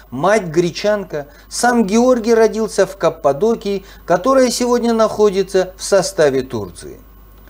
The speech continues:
Согласно тогдашним традициям, Георгий рано поступил на военную службу в римскую армию и быстро достиг звания «тысячник», став одним из близких соратников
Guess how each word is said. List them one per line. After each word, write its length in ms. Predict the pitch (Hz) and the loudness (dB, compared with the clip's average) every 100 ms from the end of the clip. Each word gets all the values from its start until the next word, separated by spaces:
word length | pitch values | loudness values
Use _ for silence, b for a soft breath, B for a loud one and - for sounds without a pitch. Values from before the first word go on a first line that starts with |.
| B B - | B B -6
Согласно 640 | 151 143 160 196 190 196 | -2 2 2 2 0 0
тогдашним 680 | 202 190 190 220 208 202 185 | 2 2 4 2 0 -4 -2
традициям, 640 | 180 165 190 - 185 180 B B - | -2 -2 -6 -6 -8 -8 B B -10
Георгий 560 | 135 208 254 240 226 | 0 4 4 4 2
рано 420 | 196 202 233 233 | 4 4 2 2
поступил 540 | 226 214 - 220 220 214 | 0 -2 -2 -6 -2 0
на 160 | 202 | 0
военную 500 | 196 202 226 220 208 185 | 2 0 0 0 0 -2
службу 580 | - 220 196 180 190 - | -4 -2 -2 -2 -4 -4
в 100 | 143 | -2
римскую 580 | 180 196 175 - 151 147 | 2 2 0 -2 0 2
армию 440 | 170 202 190 185 180 B B B - | 4 2 0 -6 -8 B B B -4
и 120 | 214 | -2
быстро 580 | 190 254 277 - 233 226 | 2 2 2 0 0 2
достиг 480 | 220 214 - 233 180 | 2 0 -4 -6 -4
звания 640 | 143 147 185 196 196 190 | -6 -2 0 2 0 -2
«тысячник», 760 | - 269 262 196 165 - 120 - B B | -2 -2 0 -2 -4 -6 -8 -10 B B
став 360 | - 240 220 202 | -2 0 2 2
одним 320 | 190 208 185 | 2 0 -4
из 140 | 151 | -4
близких 580 | 156 208 226 - 185 180 | -4 -2 -2 -2 -4 -4
соратников 680 | - 156 214 220 208 190 | -2 0 2 0 -2 -2